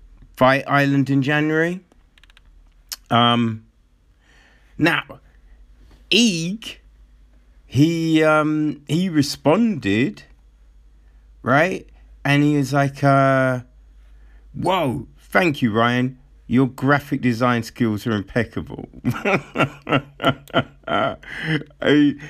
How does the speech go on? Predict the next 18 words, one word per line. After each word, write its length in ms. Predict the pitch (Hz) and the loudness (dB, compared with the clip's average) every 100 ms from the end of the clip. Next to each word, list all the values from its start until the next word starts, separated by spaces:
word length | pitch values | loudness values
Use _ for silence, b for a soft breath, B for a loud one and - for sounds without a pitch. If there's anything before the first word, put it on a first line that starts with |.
| B | B
like, 520 | - 139 143 - - - | 0 2 2 -2 -10 -6
uh, 500 | 123 123 123 - 101 | -4 -4 -4 -6 -6
that, 280 | 127 156 147 | -4 -2 0
that's 260 | 156 151 | -2 -2
not 320 | 170 175 220 160 | -2 0 0 -2
necessarily 1160 | 160 170 170 147 - 156 143 143 135 135 131 - | 0 0 -2 -4 0 2 2 2 2 2 2 0
a, 340 | 131 127 123 - | 0 2 0 -2
"I 200 | 127 131 | -2 0
will 200 | 120 117 | 0 -4
take 480 | 110 143 143 - - | -2 0 0 -2 -8
the 140 | 85 87 _ _ _ | -8 -8 _ _ _
fight," 680 | 185 185 127 117 143 226 - - B B B B B - - - | -4 -2 -2 -2 -2 -4 -12 -20 B B B B B -20 -20 0
but 240 | 220 214 | 0 2
it 160 | 170 165 | -4 -2
is 220 | 175 165 - | -2 -2 0
a 140 | 151 | 2
response, 1160 | 147 135 139 - - - 220 123 92 - - - - - | 2 2 -2 -6 -8 2 2 2 -4 -12 -12 -12 -18 -16
right? 400 | - 120 156 165 | 0 2 2 -2